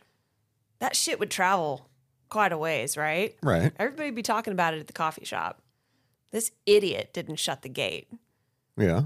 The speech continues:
Speaker 1: Right?
Speaker 2: Yeah.
Speaker 1: So seventy percent of your money leaves the field. Who's making fun of you?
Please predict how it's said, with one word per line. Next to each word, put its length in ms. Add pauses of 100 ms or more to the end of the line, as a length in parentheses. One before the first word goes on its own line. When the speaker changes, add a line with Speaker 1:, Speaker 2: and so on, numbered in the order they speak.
Speaker 1:
Right? 400 (140)
Speaker 2:
Yeah. 240 (640)
Speaker 1:
So 600 (380)
seventy 600
percent 420
of 140
your 540 (180)
money 400
leaves 420
the 80
field. 600 (640)
Who's 200
making 300
fun 160
of 80
you? 240